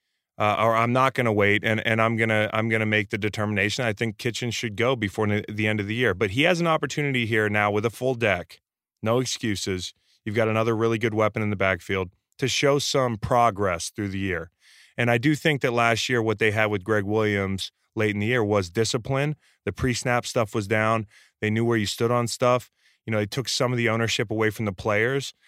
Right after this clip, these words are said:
And what they've done this year, th-, they've trended more towards acquiring talent and renting out guys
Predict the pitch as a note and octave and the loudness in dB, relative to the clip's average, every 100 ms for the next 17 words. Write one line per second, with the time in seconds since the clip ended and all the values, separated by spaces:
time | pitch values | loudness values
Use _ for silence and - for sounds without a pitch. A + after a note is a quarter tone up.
0 | _ G#2+ A2+ B2 A2+ A#2 A#2+ D#3 - A2+ | _ -2 0 0 2 2 2 0 2 0
1 | G2+ - A2+ G#2 - B2 A#2+ A2 G#2+ G#2+ | 0 -2 0 0 -2 -2 -2 -2 -2 -2
2 | G2+ A2 G#2 F#2 - - G#2 - A2+ A#2 | -2 -2 -2 -2 -10 -8 -8 -2 0 2
3 | A2+ G#2+ - A2 G#2+ F#2 F2+ - _ _ | 0 -2 -2 0 0 0 -4 -8 _ _
4 | _ - G2+ G2+ A2 G#2 A#2+ G#2 G2 F#2 | _ -6 -2 0 -2 -2 0 0 0 2
5 | C#3+ B2+ G#2+ G2+ G2+ | 4 6 6 4 0